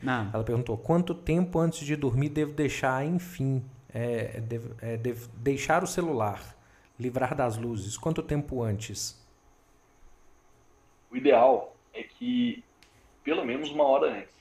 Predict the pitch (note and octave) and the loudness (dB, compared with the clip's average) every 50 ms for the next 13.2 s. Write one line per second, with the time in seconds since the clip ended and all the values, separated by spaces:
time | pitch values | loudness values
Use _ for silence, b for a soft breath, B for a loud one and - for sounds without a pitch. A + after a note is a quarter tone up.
0 | - - G#2 A2+ A#2+ - _ _ - B2+ B2 A#2+ A#2+ B2 C3+ A#2+ A#2+ - - - | -18 -14 -12 -12 -12 -14 _ _ -8 -6 -6 -6 -6 -8 -8 -10 -12 -18 -20 -20
1 | - _ _ _ _ _ _ _ - G2+ G2+ G2+ G2 F#2+ G2 - - C#3 C3+ - | -20 _ _ _ _ _ _ _ -10 -8 -4 -2 -2 -2 -2 0 0 0 0 -2
2 | - - - F3+ F3 - D#3+ D3+ D3+ - D3 - D#3+ - - - F3 G3+ F#3+ D#3 | -4 -8 -6 -6 -6 -4 -4 -4 0 -2 -2 -2 -4 -8 -8 -8 -8 -4 -2 -2
3 | A#2 G2 - - _ _ _ _ _ - B2+ B2+ C3+ C#3+ D3+ - - D3+ - D#3 | -2 -4 -6 -12 _ _ _ _ _ -10 -8 -6 -4 -4 -6 -6 -8 -8 -8 -8
4 | - - C#3 D3+ D3+ C#3+ B2+ B2+ B2+ - B2+ - - B2+ C3 B2+ - - B2+ A#2+ | -8 -8 -6 -2 2 4 4 4 4 0 -4 -8 -8 -6 -6 -6 -4 -2 -2 -2
5 | A#2 A2 A2 A2 A2 A2+ - C#3 A#2 G#2+ G#2+ - - G2 G2 F#2+ F#2+ - _ - | 0 0 0 0 -2 -6 -12 -16 -14 -14 -16 -14 -14 -14 -12 -12 -14 -14 _ -12
6 | G2 - - - G#2+ A2+ B2+ - - B2 A#2 A#2+ - _ - - B2+ B2+ B2 A#2 | -12 -10 -6 -6 -4 -4 -4 -6 -8 -12 -12 -14 -14 _ -16 -8 -4 -2 -2 -2
7 | A2 B2 B2 A2+ C3+ A#2+ B2 A#2+ A#2 A#2+ B2 C3+ C3+ B2+ A#2+ A#2 B2+ C3 C#3+ - | -2 -4 -2 0 2 2 2 2 2 2 2 4 4 4 2 2 2 0 -2 -4
8 | - - G2+ F#2+ - G#2+ B2 C3+ C3+ C3 C3 B2+ - - _ _ - B2 A#2 A2 | -4 -4 -4 -2 0 2 2 2 2 0 -2 -4 -8 -14 _ _ -14 -10 -8 -6
9 | A2 G#2 G#2 G2+ G#2 A2 A2+ B2+ D3 D3+ D3+ D3+ - - - A#2+ A#2+ A#2+ A#2+ - | -2 0 2 2 2 2 0 -4 -6 -6 -8 -10 -10 -10 -8 -6 -6 -6 -8 -12
10 | - - - - - C3 C3+ C3+ - - - - D3+ D3+ D#3 - - - - D#3 | -16 -18 -18 -6 -2 0 0 0 -2 -6 -4 0 2 2 2 0 0 4 6 8
11 | D3+ D#3 - - C#3+ D3 D3 D3 C#3+ C#3+ C#3 C3+ - - - - A#2+ B2+ C3 C3+ | 8 6 6 4 4 4 4 4 0 -4 -6 -10 -12 -16 -16 -12 -10 -8 -8 -8
12 | - - G#2 G2+ _ - A2+ A2+ A#2+ C3+ C#3+ D3 D#3+ D3+ C3+ C3 C#3+ D#3+ - - | -10 -14 -20 -20 _ -16 -14 -8 -4 -2 0 2 4 6 6 6 6 4 2 -2
13 | - F3 F3 - | -8 -10 -10 -12